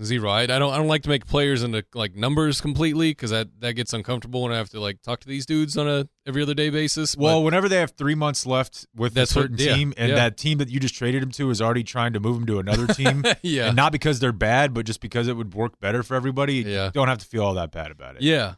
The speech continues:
Speaker 1: and DeAndre, that was the, the shortest era of <laughs> mass basketball. I know the, I know he's a fan favorite for a lot of people. Um,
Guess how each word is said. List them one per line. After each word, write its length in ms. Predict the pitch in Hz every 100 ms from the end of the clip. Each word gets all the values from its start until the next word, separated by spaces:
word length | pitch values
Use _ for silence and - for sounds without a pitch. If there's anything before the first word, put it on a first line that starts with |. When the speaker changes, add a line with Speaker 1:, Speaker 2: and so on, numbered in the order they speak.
| -
Speaker 1:
and 420 | 123 131 120 113 135
DeAndre, 640 | 123 143 147 151 143 156 151
that 120 | 139
was 200 | 123 120
the, 280 | 117 120 117
the 140 | 110 117
shortest 540 | - 127 120 - - -
era 240 | - 120 117
of 280 | 120 117 104
<laughs> 0 |
mass 260 | 120 -
basketball. 760 | 131 117 - 143 123 - 151 - _ _ _
I 60 | 127
know 80 | 156
the, 120 | 156
I 20 | 156
know 120 | 190
he's 100 | 180
a 60 | 143
fan 260 | 151 135
favorite 460 | 120 120 117 120 -
for 80 | 120
a 40 |
lot 120 | 113
of 80 | 117
people. 340 | 123 107 107 - _ _
Um, 440 | 113 101 98 95